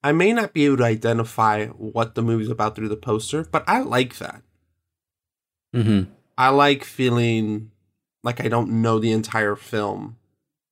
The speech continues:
Speaker 1: from the
Speaker 2: It's,
Speaker 1: poster.
Speaker 2: <laughs> you know what's funny? Like, do you think the leaf on his head is to protect him from the rain?
Speaker 1: Probably, yeah.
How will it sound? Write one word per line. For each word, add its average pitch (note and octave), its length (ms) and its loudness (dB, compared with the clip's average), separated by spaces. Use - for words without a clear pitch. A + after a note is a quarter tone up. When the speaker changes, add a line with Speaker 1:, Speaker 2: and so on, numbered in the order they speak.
Speaker 1:
from A2+ 220 -2
the G#2 80 -2
Speaker 2:
It's, C3+ 260 2
Speaker 1:
poster. G2+ 80 -10
Speaker 2:
<laughs> - 600 -6
you C#3+ 100 4
know G3 80 6
what's G#3+ 280 0
funny? D#3+ 500 2
Like, A#2+ 220 2
do C3+ 80 4
you - 60 6
think A#3 320 4
the C#3+ 100 6
leaf A#2+ 340 4
on B2 140 4
his A2 200 2
head A2+ 180 4
is A2+ 120 4
to - 140 2
protect - 460 -2
him A2 100 4
from G#2 240 2
the F#2 120 4
rain? F2+ 420 -2
Speaker 1:
Probably, D3 600 2
yeah. A#3 220 4